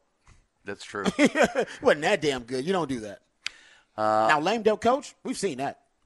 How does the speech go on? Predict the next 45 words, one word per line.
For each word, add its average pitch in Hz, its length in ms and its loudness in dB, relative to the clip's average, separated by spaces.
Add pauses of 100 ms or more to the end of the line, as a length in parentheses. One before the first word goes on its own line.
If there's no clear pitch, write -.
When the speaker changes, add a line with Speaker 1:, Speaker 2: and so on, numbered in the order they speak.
(160)
Speaker 1:
We 135 120 -2
have. 110 300 4 (180)
Well, 151 160 4
I 151 140 8
will 156 160 2
say 190 140 4
Speaker 2:
We've 139 100 6
seen 135 100 0
Speaker 1:
that 123 200 0
Speaker 2:
that - 0 -
Speaker 1:
the, 123 320 -2
Speaker 2:
before. - 200 -16
Speaker 1:
as 120 120 -2
Speaker 2:
We've 127 100 -2
Speaker 1:
we 135 80 -2
Speaker 2:
seen 160 80 0
Speaker 1:
said, 135 160 4
Speaker 2:
that. 127 60 0
Speaker 1:
we 135 80 -2
said 123 300 4
when 113 160 -6
Jim 131 180 0
Harbaugh 127 320 6
got 123 220 4
to, 123 180 -2
uh, 113 260 6
Speaker 2:
Yeah, 143 120 -2
I've 185 100 0
seen 170 240 -4
Jim 165 180 0
Har-, 165 160 4
<laughs> - 0 -
exactly, 214 540 0
yeah. 165 260 2
Speaker 1:
well, 135 160 2
when, 143 160 2
when 143 200 0
Jim 165 160 2
Harbaugh 147 320 6
got 139 160 6
to 135 60 -8
San 143 180 2
Speaker 2:
<laughs> - 20 -8
Speaker 1:
Francisco, 127 580 2
Speaker 2:
Yeah. 120 60 0